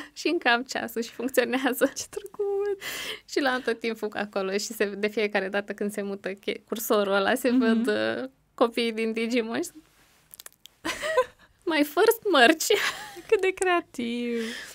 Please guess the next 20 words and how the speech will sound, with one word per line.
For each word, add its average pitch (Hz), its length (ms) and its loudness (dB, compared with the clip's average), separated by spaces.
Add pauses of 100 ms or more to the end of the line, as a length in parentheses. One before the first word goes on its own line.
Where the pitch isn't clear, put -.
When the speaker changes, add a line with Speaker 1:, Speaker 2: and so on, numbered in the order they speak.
(300)
Speaker 1:
Și - 120 -12
pe 226 140 2
lângă 233 260 4
ele 220 260 2
mai 208 220 -2
am 220 260 -4 (680)
un, 214 380 0 (1700)
o 226 80 -2
agenda 202 460 2
așa 185 240 -4
mare. 180 480 -6 (140)
Speaker 2:
Mhm. 233 260 0
Speaker 1:
O - 60 -2
adusesem 202 800 -8 (440)
de 214 140 -2
la 190 140 0
serviciu. 202 640 -6 (640)
Și, - 640 -4 (160)
uh, 196 360 -6 (260)
aveam, 196 440 -8